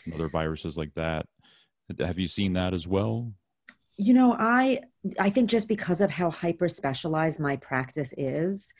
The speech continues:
Speaker 2: I, I don't focus on it as much. I'm also in a relatively large integrative clinic. So if people are coming in with that chronic infection-like picture,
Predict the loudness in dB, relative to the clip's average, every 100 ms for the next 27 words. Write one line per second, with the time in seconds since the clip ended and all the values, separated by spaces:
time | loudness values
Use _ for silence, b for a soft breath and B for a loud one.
0 | B B 2 6 6 4 -4 2 6 6
1 | 4 0 0 0 0 2 4 4 2 2
2 | 0 -4 -12 -16 b b b 6 8 8
3 | 6 4 6 6 4 2 2 4 4 4
4 | 2 2 4 4 2 -2 -2 -2 -4 -6
5 | -6 -4 -2 -2 -2 -2 -2 -2 -2 -4
6 | -2 -2 -2 0 0 0 -2 -6 -4 -2
7 | -2 -4 -6 -4 -6 -4 -4 -2 -4 -6
8 | -12 -8 -2 2 2 0